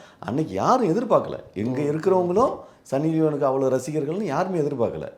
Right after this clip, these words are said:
Speaker 1: யாரும் தெ-, இது வந்து கே-, ஏன்னா யங்ஸ்டர்ஸ் வ-, சண்டை கிட்ட எல்லாம் ஹெல்மெட் போடாதான் போகலாம். அன்னைக்கு பிடிக்கல.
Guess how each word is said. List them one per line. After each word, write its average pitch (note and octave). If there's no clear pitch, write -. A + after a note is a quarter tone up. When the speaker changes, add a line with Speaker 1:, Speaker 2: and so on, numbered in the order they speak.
Speaker 1:
யாரும் G3
தெ-, -
இது D#3+
வந்து F#3
கே-, D#3+
ஏன்னா G3+
யங்ஸ்டர்ஸ் F3+
வ-, G2
சண்டை C#3+
கிட்ட G#3+
எல்லாம் G#3
ஹெல்மெட் F#3
போடாதான் F3
போகலாம். D3+
அன்னைக்கு D3
பிடிக்கல. F3